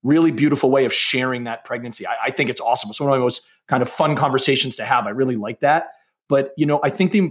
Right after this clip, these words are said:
the, the overarching idea here for you and me, Spence, is that we are super passionate about family building for everybody. And there's lots of different ways to come to our office, right? Like you mentioned, single mom to be, God forbid, a few, uh, someone who's undergoing cancer therapy,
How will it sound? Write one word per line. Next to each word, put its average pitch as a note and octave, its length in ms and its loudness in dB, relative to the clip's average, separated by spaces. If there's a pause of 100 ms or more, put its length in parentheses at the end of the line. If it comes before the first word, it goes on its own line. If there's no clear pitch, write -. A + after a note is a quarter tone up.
the, C#3 180 -2
the C3 220 -2
overarching D3+ 800 2 (240)
idea B2 340 -2
here C#3 220 0
for C3 120 -10
you B2 200 -6
and A#2 80 -8
me, A2+ 80 -6
Spence, G#2+ 440 -6 (220)
is C3+ 120 -4
that C3 180 0 (100)
we C#3+ 140 0
are C3 100 2
super E3+ 560 2
passionate C#3+ 460 0
about B2 400 -2
family C#3 320 -4
building B2+ 400 -2
for C3+ 320 0 (100)
everybody. C#3 840 2 (260)
And C3 160 0
there's C3 160 2
lots C#3 540 2
of D3+ 100 0
different D3 320 0
ways C#3 300 2
to - 160 -6
come C3+ 260 -2
to C3 140 0
our B2 180 2
office, - 500 -2 (220)
right? A#2+ 240 0
Like C3 160 -2
you C3+ 80 2
mentioned, C3 360 0
single C3 260 0
mom B2+ 200 2
to - 80 -8
be, C#3 360 2 (200)
God A#2+ 220 0
forbid, B2+ 400 0
a C3 100 2
few, B2+ 360 -4
uh, A#2+ 260 -4
someone B2+ 260 -2
who's B2 80 -2
undergoing B2 300 -2
cancer D3 340 0
therapy, C3+ 560 2